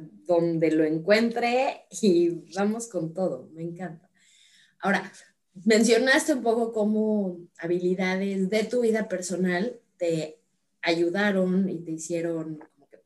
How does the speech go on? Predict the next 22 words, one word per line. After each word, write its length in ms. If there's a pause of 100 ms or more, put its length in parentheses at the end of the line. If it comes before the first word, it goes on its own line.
perfecta 600
para 200
este 180
trabajo 460
que 120
amas. 520 (340)
Ahora 260
cuéntanos, 800
conforme 1120
has 320
ido 560 (640)
creciendo 1000
y 120
han 280
ido 260
evolucionando 800
tus 180
habilidades 580
dentro 220
de 60
tu 80
trabajo, 320